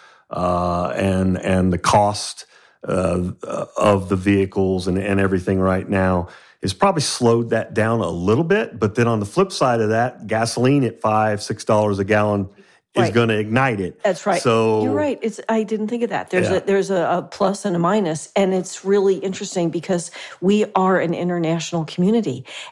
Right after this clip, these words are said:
Speaker 2: and nothing proved that faster and more quickly than covid. Because when things stopped coming in from over around the world, we got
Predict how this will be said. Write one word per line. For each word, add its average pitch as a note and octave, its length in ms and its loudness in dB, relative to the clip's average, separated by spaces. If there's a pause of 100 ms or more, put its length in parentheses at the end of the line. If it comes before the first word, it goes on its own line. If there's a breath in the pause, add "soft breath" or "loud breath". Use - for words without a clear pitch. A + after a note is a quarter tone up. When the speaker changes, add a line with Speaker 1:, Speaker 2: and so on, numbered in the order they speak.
(120)
Speaker 2:
and F#3 260 4
nothing A#3 460 2
proved A3 420 -2
that F#3 300 -2
faster G3 600 0
and F3+ 180 -4
more E3 160 -2
quickly D#3+ 500 -2 (220 loud breath)
than D#3+ 160 -4
covid. D#3 460 0 (300 loud breath)
Because F3+ 380 0
when E3 160 2
things A3 380 2
stopped G#3 400 0
coming G3+ 320 2
in E3+ 240 0
from D#3 480 -4
over F3+ 400 2
around E3+ 400 0
the E3 60 -2
world, D#3+ 520 0 (360 loud breath)
we F#3 300 2
got F3 500 0